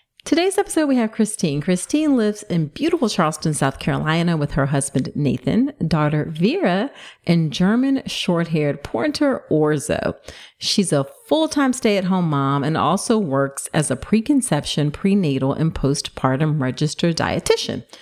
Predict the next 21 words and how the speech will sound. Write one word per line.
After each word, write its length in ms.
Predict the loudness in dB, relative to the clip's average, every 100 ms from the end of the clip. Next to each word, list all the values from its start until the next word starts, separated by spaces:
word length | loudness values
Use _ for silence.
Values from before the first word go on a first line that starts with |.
| -20 -20
She 220 | -8 -2 0
provides 460 | 0 0 0 -2
one-on-one 440 | -2 0 2 2 0
nutrition 420 | 0 -2 0 0
counseling 540 | 2 0 0 0 0
to 140 | 0 -2
empower 400 | -2 0 0 0
birthing 340 | -2 -2 -2
people 380 | 0 2 2 0
about 340 | 0 0 0
nourishing 560 | 0 0 0 0 2 2
their 140 | 2
bodies 400 | 0 0 0 -4
for 100 | -4
themselves, 680 | -6 -4 -2 0 2 0 -2
their 160 | -2 -2
babies, 440 | 0 0 0 -2
and 220 | 0 -2
generations 680 | -2 -2 0 0 2 0 0
to 120 | -2
come. 380 | -4 -2 -2 -4